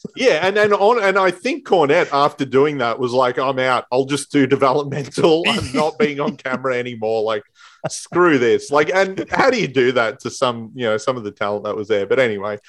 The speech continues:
Speaker 2: I gotta say, Owen Hart got a huge reaction, too, when he came out.
Speaker 1: Yeah, yeah, a, a massive pop. And he's still incredibly over, despite what happened just two months ago at the Screwjob. Uh, Steve Blackman comes out at number ten. Number eleven is D'Lo Brown.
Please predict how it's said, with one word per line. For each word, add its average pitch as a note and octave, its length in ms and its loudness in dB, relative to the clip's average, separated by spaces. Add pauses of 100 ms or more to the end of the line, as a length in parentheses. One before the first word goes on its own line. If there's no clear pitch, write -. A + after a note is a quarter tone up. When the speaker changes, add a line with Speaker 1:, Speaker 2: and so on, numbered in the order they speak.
(160)
Speaker 2:
I F3+ 80 0
gotta D#4 220 2
say, D#3 300 2
Owen F#3 260 0
Hart C#3+ 340 -2
got C3+ 140 -2
a A#2+ 60 -6
huge C3+ 440 -4
reaction, A2 600 -2
too, G2 320 -2 (160)
when G#2 160 -8
he G#2+ 140 -4
came G2+ 280 -6
out. G#2 200 -12 (680)
Speaker 1:
Yeah, A#2 300 0
yeah, A2+ 500 -2
a, G#2 40 -18
a G#2 40 -18
massive A#2+ 680 -4
pop. G2 320 -4
And A#2+ 140 -2
he's B2 200 -6
still D#3+ 280 2
incredibly A2 420 -2
over, G2+ 300 0 (400)
despite A2 480 0
what G#2+ 160 0
happened G2+ 280 -4
just F#2+ 160 -12
two A#2+ 160 -2
months G2 280 -4
ago G2+ 240 2 (320)
at G2+ 100 -6
the G2+ 80 -8
Screwjob. A2 640 -2 (220)
Uh, B2 100 2
Steve D#3 300 -2
Blackman C#3+ 340 0
comes B2+ 220 -2
out B2 120 2
at A2+ 80 -6
number A#2 220 -4
ten. D3 500 -4
Number A#2 220 -2
eleven D#3+ 600 0
is A2+ 180 -6
D'Lo B2 420 2
Brown. C3 380 -2